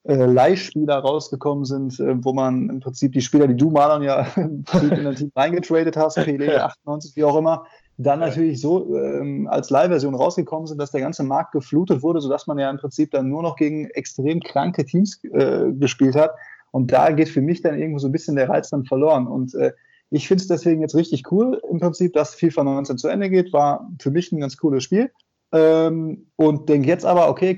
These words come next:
Speaker 1: cool, diesmal bei fifa zwanzig steige ich von vornherein richtig geil ein und guck mal, was ich raushole. Und vielleicht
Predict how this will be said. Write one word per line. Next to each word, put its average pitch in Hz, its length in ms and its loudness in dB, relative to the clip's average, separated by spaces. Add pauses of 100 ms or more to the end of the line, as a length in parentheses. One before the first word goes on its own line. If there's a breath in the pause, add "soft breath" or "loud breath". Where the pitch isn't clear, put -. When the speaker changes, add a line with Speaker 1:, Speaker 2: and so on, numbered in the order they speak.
Speaker 1:
cool, 190 340 4
diesmal 214 600 2 (280)
bei 135 140 4
fifa 135 320 0
zwanzig 180 360 -4
steige 147 220 2
ich 131 80 -4
von 131 140 -4
vornherein 170 480 0
richtig 180 320 -2
geil 160 200 4
ein 160 120 -6
und 151 80 -8
guck 175 160 -4
mal, 156 100 -6
was 139 120 -2
ich 127 120 -6
raushole. 165 360 -2
Und 147 120 -6
vielleicht 143 340 0